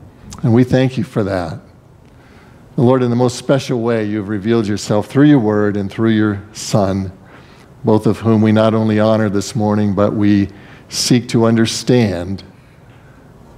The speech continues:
what the word is saying and what the Son has said in this passage of Scripture. Help us. Be with those who are representing us in far corners of the world today, Father. Pray especially for the Losi family as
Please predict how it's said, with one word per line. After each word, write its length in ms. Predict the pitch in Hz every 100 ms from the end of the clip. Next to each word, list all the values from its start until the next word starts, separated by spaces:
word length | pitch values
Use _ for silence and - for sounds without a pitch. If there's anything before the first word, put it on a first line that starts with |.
| - -
what 180 | 120 107
the 80 | 117
word 280 | 110 139 117
is 140 | -
saying 420 | - 98 95 98
and 120 | 98
what 160 | 101 110
the 100 | 107
Son 400 | - - 113 110
has 400 | 101 104 101 98
said 760 | - - - - 123 110 101
in 320 | 101 110 104 95
this 440 | 101 95 - - - - - - -
passage 440 | 120 107 107 98
of 80 | 95
Scripture. 440 | - 170 - 117
Help 320 | - 139 123
us. 400 | 98 - - - _ _ _ _ _ _ _ _ _ _ -
Be 100 | 131
with 80 | 123
those 160 | 147
who 80 | 135
are 20 |
representing 560 | 135 135 135 123 135 127
us 180 | 110 120
in 80 |
far 300 | 107 135 127
corners 420 | 120 - 131 117 107
of 60 |
the 80 | 113
world 340 | 113 117 107
today, 320 | 92 101 98 90
Father. 460 | - 98 95 - - - - - - - - - - -
Pray 120 | 120
especially 480 | - 139 127 131 113
for 140 | 123
the 100 | 117
Losi 400 | 117 120 117 113
family 480 | - 113 107 98 95
as 300 | 95 -